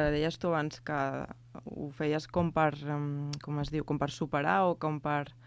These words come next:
ges-, mm, eh, mm, no sé com dir-ho, gestionar, no? Emocions o vivències. Jo, des dels dotze anys que escric un di-, o escrivia un diari, no? Per gestionar vivències i,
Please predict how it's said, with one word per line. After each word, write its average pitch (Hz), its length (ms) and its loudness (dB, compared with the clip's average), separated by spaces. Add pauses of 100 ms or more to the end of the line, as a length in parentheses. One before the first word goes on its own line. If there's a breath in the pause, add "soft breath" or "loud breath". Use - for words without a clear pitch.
(220 soft breath)
ges-, - 300 2
mm, 147 500 0 (260)
eh, - 1300 -10
mm, 143 300 -4
no 143 60 -6
sé - 100 -12
com 151 160 -2
dir-ho, 143 220 0
gestionar, 143 580 0
no? 147 160 -4 (280)
Emocions 143 480 -2
o 156 40 4
vivències. 151 680 2
Jo, 139 320 2
des 156 160 0
dels 143 180 2
dotze 147 280 4
anys 160 260 2
que 170 100 -2
escric 147 320 -4
un 151 180 0
di-, 147 220 0
o 143 200 0 (160)
escrivia 147 460 0
un 156 100 2
diari, 147 420 4
no? 147 120 -4
Per 185 140 -4
gestionar 143 520 -4 (520 soft breath)
vivències 170 760 4
i, 151 340 2